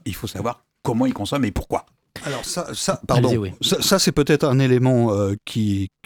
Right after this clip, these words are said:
Speaker 2: qui est intéressant à vérifier avec, euh, ce qu'a fait Ouest France, c'est qu'on est entre les deux, mais est-ce que, est-ce que les lecteurs, si on parle de la presse écrite, ou les auditeurs ou les téléspectateurs, est-ce qu'ils ont le sentiment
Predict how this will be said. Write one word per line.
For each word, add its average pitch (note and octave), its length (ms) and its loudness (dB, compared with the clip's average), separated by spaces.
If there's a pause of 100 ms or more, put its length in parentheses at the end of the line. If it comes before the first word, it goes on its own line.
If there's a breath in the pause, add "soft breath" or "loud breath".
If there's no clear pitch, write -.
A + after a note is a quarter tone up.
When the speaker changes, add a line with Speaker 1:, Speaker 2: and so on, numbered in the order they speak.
(120)
Speaker 2:
qui A#2 120 0
est G#2 40 2
intéressant G#2 580 2
à G#2+ 60 4
vérifier A2+ 520 2
avec, G#2 300 0
euh, G#2 200 0
ce - 120 -4
qu'a A2+ 140 -2
fait - 180 0
Ouest G#2 220 2
France, F#3 340 0 (460 loud breath)
c'est - 240 4
qu'on C3 340 4
est D#3+ 60 8
entre C#3+ 260 2
les B2+ 120 6
deux, D#3 300 4 (360 loud breath)
mais B2+ 400 4
est-ce C3 320 -2
que, - 100 -12 (480)
est-ce C#3 220 2
que - 140 2
les C3 320 4
lecteurs, C3 720 4 (840)
si - 200 -2
on G2+ 100 0
parle A2 160 2
de G#2+ 40 4
la G2+ 120 2
presse G2 200 -4
écrite, - 520 -6
ou G2+ 260 -2
les G#2 180 0
auditeurs G#2+ 460 0
ou G#2+ 100 2
les G2+ 240 0
téléspectateurs, G#2+ 800 0 (400 loud breath)
est-ce A#2 160 2
qu'ils C#3+ 220 0
ont D#3 40 4
le D3 60 2
sentiment C#3 720 2